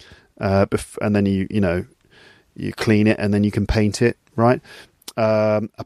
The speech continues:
plane. That's not an aeroplane. It's like, "What do you need a plane for?" <laughs> "Uh, what are you doing, darling?"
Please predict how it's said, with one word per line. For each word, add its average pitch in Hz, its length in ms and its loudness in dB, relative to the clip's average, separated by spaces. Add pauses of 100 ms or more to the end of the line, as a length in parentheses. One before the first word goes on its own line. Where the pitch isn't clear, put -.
plane. 170 600 -2 (480)
That's 143 200 -2
not 117 160 0
an 139 40 0
aeroplane. 113 680 -2 (540)
It's - 100 -6
like, 135 100 0
"What 175 140 0
do 208 40 -2
you 214 40 0
need 214 140 2
a 202 40 0
plane 208 380 0
for?" 101 340 0 (100)
<laughs> - 120 -20
"Uh, 180 1300 -2 (1160)
what 226 200 -2
are 233 40 -2
you 220 60 0
doing, 220 260 0
darling?" 156 540 -2